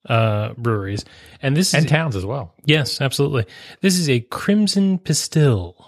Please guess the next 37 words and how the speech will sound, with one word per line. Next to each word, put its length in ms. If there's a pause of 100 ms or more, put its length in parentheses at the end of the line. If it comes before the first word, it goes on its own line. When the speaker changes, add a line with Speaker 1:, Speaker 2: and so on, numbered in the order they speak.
(520)
Speaker 1:
Is 140 (280)
Crim-, 260
Crimson 360
Pistol? 640
Pistille? 480
What, 160 (160)
how 140
would 100
you, 160 (240)
how 140
would 40
you 80
say 160
that? 180
Speaker 2:
Uh, 40
I'm 260
gonna 160
go 100
with 160
Pistel. 600 (100)
Speaker 1:
Okay. 340
Speaker 2:
I'm, 220
I'm 120
thinking 200
it's, 160
it's 180
a 40
flower. 680 (400)
Speaker 1:
All 100
right. 240 (300)
It's 300 (100)
ale, 500 (760)
uh, 280
brewed 360
with 280
hibiscus 540
flowers. 600